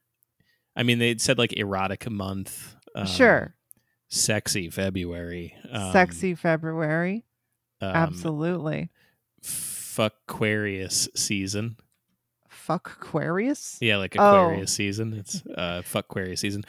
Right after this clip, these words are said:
Speaker 1: When you're listening to this, by the way, folks, uh, it's gonna be my goddamn birthday the very next day.
Speaker 2: Oh, your birthday's Tuesday.
Speaker 1: Yes, yes, it
Speaker 2: Happy
Speaker 1: is.
Speaker 2: birthday. I
Speaker 1: Thank
Speaker 2: can
Speaker 1: you. I'm gonna be thirty-six.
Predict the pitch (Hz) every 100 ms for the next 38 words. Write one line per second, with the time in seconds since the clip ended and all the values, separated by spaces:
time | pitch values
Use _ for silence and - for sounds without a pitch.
0 | - - 135 139 127 151 135 120 104 95
1 | 101 95 98 95 - 101 95 - - -
2 | 95 90 92 101 - 107 95 95 92 -
3 | 95 92 101 104 101 85 82 101 - 92
4 | 87 90 - 98 95 90 92 - 104 98
5 | 104 92 104 _ _ _ _ _ _ _
6 | _ _ _ _ - 269 277 214 233 240
7 | 233 208 - 254 233 175 110 190 - _
8 | _ 101 87 85 - - - - 98 -
9 | 98 107 123 113 196 170 196 220 302 -
10 | 196 170 139 160 240 254 - - - 131
11 | 156 202 143 120 113 113 113 107 113 113
12 | 107 - 117 120 123 - 151 147 127 -
13 | - - -